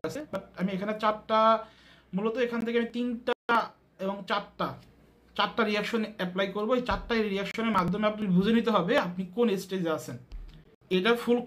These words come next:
কোর্স জুড়েই আপনারা যে পে-, পোস্টগুলো করবেন, পোস্টে আমি কমেন্টের থেকে আমি রিয়াকশনগুলো দেবো এবং আপনারা যারা আছেন, আপনারা আপনাদেরকে রিয়াকশনগুলো, আহ, স্টেজগুলো বলি।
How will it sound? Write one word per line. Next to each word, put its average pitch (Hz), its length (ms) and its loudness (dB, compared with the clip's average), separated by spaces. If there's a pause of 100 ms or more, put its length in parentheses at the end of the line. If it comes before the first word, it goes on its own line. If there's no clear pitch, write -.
কোর্স 226 320 4
জুড়েই 214 540 2
আপনারা 185 320 -6
যে 190 100 -2
পে-, 180 340 -4
পোস্টগুলো 190 400 -2
করবেন, 175 500 -2 (440)
পোস্টে 185 380 -4
আমি 233 140 0
কমেন্টের 226 560 0
থেকে 262 180 -4
আমি 240 120 0
রিয়াকশনগুলো 214 560 0
দেবো 190 260 0
এবং 254 180 -2 (340)
আপনারা 220 360 2
যারা 226 180 2
আছেন, 185 340 0 (200)
আপনারা 220 420 0
আপনাদেরকে 220 520 -4 (1400)
রিয়াকশনগুলো, 226 640 0
আহ, 180 580 0
স্টেজগুলো 220 420 0
বলি। 202 360 0